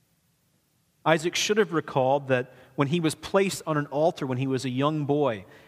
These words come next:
and was about to be slain by his father, when his father demonstrated his greatest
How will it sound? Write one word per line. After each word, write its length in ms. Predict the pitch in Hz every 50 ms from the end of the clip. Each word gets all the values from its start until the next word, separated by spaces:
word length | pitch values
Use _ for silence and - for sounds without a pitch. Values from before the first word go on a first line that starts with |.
| - _
and 80 | 131
was 120 | 139 127 131
about 340 | 131 120 143 151 170 160
to 80 | - 156
be 100 | 143 135
slain 600 | - - - - - 156 147 156 160 160 160 156
by 140 | 139 131 123
his 220 | 113 135 120 -
father, 560 | - - 143 147 151 147 143 127 117 104 98 - - - - - -
when 120 | _ 143 139
his 120 | 131 -
father 340 | - - - 165 175 170 165
demonstrated 600 | 151 131 147 151 147 143 - - - 143 131 131
his 160 | 113 127 117 107
greatest 400 | 117 123 147 156 165 160 -